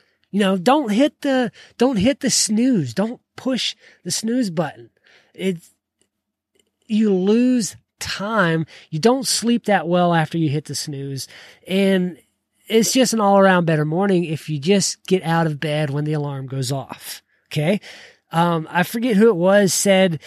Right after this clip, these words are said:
if you have trouble getting into action, count down three, two, one, and do the thing.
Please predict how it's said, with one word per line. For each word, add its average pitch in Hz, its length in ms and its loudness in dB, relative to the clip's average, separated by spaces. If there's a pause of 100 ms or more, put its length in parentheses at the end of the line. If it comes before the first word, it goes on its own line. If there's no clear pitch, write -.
(180)
if 160 160 -6
you 185 140 2
have 214 260 -2
trouble 202 640 0
getting 180 300 -2
into 190 220 -4
action, 160 560 -4 (420)
count 233 300 0
down 185 440 0 (300)
three, 214 640 0 (420)
two, 202 460 2 (340)
one, 170 560 2 (320)
and 175 200 -2
do 190 140 2
the 190 140 2
thing. 139 360 -4